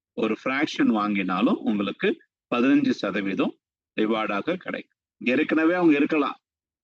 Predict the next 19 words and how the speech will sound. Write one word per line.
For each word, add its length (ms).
ஏற்கனவே 560
வந்திருக்கலாம், 640
இப்ப 300
புதுசா 240
வாங்குறாங்கன்னா 760
அப்ப 340
இன்னும் 220
கொஞ்சம் 220
அதிகமான 480
பெனிஃபிட் 540
உங்களுக்கு. 220
உங்களுக்கு 300
கீழே 240
இன்னொரு 340
ரெண்டு 240
ஸ்பைடரை 600
உருவாக்குறீங்க 920
என்று 280
சொன்னால், 500